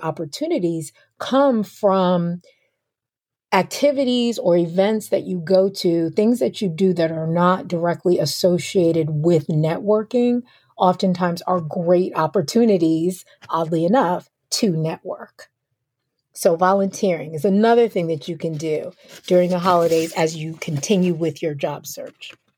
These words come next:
So in keeping with that, not only, and, and I kind of said this earlier, but make sure that you attend holiday events. So again, those are really ramped up during the holidays. And so that's a great way to meet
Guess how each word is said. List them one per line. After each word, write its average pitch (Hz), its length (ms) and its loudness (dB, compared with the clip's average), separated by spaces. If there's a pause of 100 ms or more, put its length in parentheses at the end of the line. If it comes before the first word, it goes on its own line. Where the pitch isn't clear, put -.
(1200)
So 196 160 2
in 185 100 -2
keeping 403 380 2
with 180 200 2
that, 165 420 0 (500)
not 208 360 2
only, 233 360 2
and, 180 260 -4
and 196 140 0
I 202 60 0
kind 320 200 2
of 262 80 0
said 180 220 0
this 165 240 -2
earlier, 190 480 2
but 180 180 0
make 196 200 2
sure 233 180 0
that 190 240 0
you 180 80 -4
attend 185 720 0 (200)
holiday 160 520 -4
events. - 640 -4 (460)
So 175 680 2
again, 175 540 2
those 175 300 4
are 175 100 4
really 175 300 0
ramped 160 440 -2
up 175 360 2
during 160 200 -4
the 156 80 -10
holidays. 160 680 -2
And 151 160 -6
so 165 140 0
that's 160 260 -2
a 190 40 -2
great 160 300 -4
way 165 180 -4
to - 120 -12
meet 156 220 -8